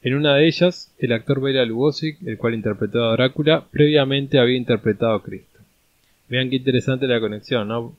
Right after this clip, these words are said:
Primero interpreta a Cristo y después interpreta a Drácula. En otra película moderna es más interesante porque la muerte de Drácula se produce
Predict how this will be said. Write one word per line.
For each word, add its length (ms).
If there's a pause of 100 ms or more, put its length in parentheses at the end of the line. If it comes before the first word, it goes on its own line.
Primero 320
interpreta 540
a 80
Cristo 480
y 60
después 420
interpreta 540
a 20
Drácula. 420 (420)
En 120
otra 220
película 420
moderna 380
es 40
más 240
interesante 600
porque 260
la 80
muerte 320
de 140
Drácula 400
se 160
produce 580